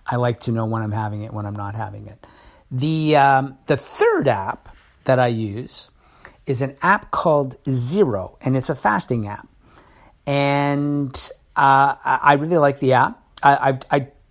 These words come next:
tried another one. I was using Zero, and then this other one came along that looked intriguing, but it ended up, it, it, it, it wasn't,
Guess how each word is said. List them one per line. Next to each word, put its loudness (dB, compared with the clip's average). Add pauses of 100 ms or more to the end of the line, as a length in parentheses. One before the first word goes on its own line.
(120)
tried -6
another 0
one. -6 (500)
I 0
was 2
using 0
Zero, 2
and 0
then -2
this -2
other -2
one 0
came -2
along 0
that -4
looked -2
intriguing, -4
but 0
it -2
ended -2
up, 0 (720)
it, -4
it, -6
it, -4
it -2
wasn't, 0